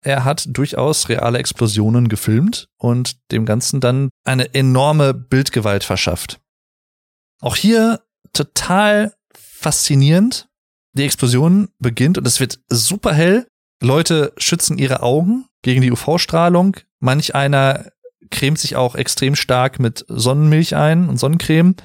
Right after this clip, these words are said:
setzt sich dann auf den Stuhl und schaut sich dieses Ereignis an. Das ist, alles ist hell, die Explosion hat stattgefunden, aber man hört den Klang der Explosion noch nicht,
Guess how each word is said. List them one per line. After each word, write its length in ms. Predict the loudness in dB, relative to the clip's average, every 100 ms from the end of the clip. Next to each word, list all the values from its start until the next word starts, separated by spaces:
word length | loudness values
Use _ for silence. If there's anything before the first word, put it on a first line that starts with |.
| -20 -20 -10
setzt 280 | -4 -4 -2
sich 140 | -4
dann 180 | 0 0
auf 120 | 0
den 80 | 0
Stuhl 500 | -2 2 4 4 2
und 400 | 0 0 0 -2 _ -4
schaut 260 | 0 0
sich 120 | -2
dieses 240 | -4 -2 0
Ereignis 520 | -2 -2 -2 -2 -2
an. 300 | 0 0 0 _ _ _ _
Das 180 | -2 0
ist, 240 | 0 -2 -2
alles 180 | -2
ist 160 | -2 0
hell, 320 | 2 4 2
die 120 | -2
Explosion 460 | -6 -2 0 2 2
hat 120 | 2
stattgefunden, 520 | 0 -4 -4 -2 -2
aber 160 | 0 0
man 220 | 0 2
hört 300 | 2 2 0 -8 -2
den 220 | -2 -2 -6 _
Klang 380 | -4 -2 0 0
der 100 | -2
Explosion 540 | -6 -4 -2 2 2
noch 160 | 0 -2
nicht, 400 | -6 -8 -12 -20